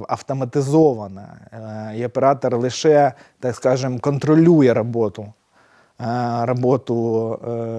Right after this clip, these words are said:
наших засобів. Але є цілі, які більш важкі, такі як «Шахід»,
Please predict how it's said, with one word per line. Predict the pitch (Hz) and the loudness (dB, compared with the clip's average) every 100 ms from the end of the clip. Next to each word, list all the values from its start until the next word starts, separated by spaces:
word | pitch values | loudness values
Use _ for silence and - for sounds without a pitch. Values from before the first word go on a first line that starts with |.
| 110 117 | -10 -6
наших | 127 113 120 | -4 -4 -4
засобів. | 131 139 117 - 101 117 _ _ _ _ _ _ _ _ _ - | -2 0 0 -4 -14 -18 _ _ _ _ _ _ _ _ _ -12
Але | 113 131 147 | -4 0 2
є | 151 165 143 | 4 4 4
цілі, | - 175 175 165 | 0 -2 2 4
які | 139 139 160 160 143 - _ _ _ _ _ | 4 2 0 2 0 -4 _ _ _ _ _
більш | 120 113 180 180 - | -8 2 4 6 2
важкі, | 123 120 - - 104 92 - - | 0 0 -4 -10 -12 -12 -18 -8
такі | 123 - 135 | -8 -2 0
як | 117 107 - _ _ _ _ _ - _ _ - | 0 -2 -10 _ _ _ _ _ -20 _ _ -12
«Шахід», | - 131 - 160 160 | -2 -2 2 0 0